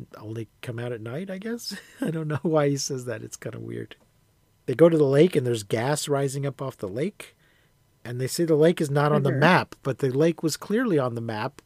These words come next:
Speaker 1: when the professor was showing us the map just moments
Speaker 2: <laughs>
Speaker 1: ago. I don't understand why they say that.
Speaker 2: <laughs> That's hilarious.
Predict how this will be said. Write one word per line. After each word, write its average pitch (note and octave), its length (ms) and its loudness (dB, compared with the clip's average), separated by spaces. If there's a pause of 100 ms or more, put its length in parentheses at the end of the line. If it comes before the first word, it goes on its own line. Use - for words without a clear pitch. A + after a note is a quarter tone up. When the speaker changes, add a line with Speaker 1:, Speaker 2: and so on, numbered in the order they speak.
Speaker 1:
when C#3 140 -2
the C#3 80 0
professor D3 640 -2
was C3 240 -2
showing F3 440 -4
us A2+ 360 -4
the A2+ 80 -8
map B2 460 -10 (960)
just - 260 -6
moments C#3 380 0
Speaker 2:
<laughs> - 160 2
Speaker 1:
ago. C3+ 400 2
I A2+ 120 -10
don't C3 340 -2
understand A#2 680 -6 (220)
why A#2 160 -6
they A2+ 140 -2
say B2 320 -2
that. A#2 220 -6 (1500)
Speaker 2:
<laughs> C4+ 140 -10 (800)
That's A#3+ 260 2
hilarious. A4 920 4